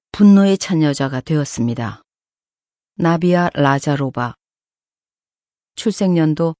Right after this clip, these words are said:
천구백칠십사 년. 출생지 불가리아.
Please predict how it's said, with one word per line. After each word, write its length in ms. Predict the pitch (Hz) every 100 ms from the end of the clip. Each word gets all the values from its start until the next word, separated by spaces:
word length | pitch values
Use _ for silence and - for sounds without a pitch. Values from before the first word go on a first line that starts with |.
| _ _
천구백칠십사 960 | - 196 175 151 147 - 185 - - 143
년. 280 | 135 123 123 _ _ _ _ _ _ _ _ _ _ _ -
출생지 720 | - 196 180 156 - 160 156 _ _ _ _
불가리아. 720 | - 160 151 131 123 117 123